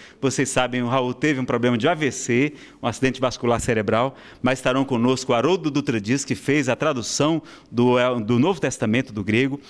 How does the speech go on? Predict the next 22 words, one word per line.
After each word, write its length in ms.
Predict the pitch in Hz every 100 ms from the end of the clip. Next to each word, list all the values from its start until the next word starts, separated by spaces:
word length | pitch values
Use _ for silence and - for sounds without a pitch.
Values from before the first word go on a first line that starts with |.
| - -
lançou 460 | 127 156 151 - 156
agora 480 | 131 131 147 143 - - -
o 80 | 131
livro 460 | 139 160 139 135 - - - -
Parábola 500 | - 143 156 175 160
de 60 | 123
Jesus, 440 | 131 117 180 165
texto 520 | - - 214 240 - 190
e 40 |
contexto, 640 | 175 147 - 123 143 -
é 60 | -
um 100 | 175
dos 120 | 156
maiores 380 | 156 156 233 214
estudiosos 680 | - 156 120 131 160 156 - - - -
do 140 | 127 139
Novo 200 | 214 202
Testamento, 440 | 165 - 123 156
das 180 | 151 113
obras 260 | 202 190
de 100 | 139
Emmanuel, 600 | 120 110 147 165 156 147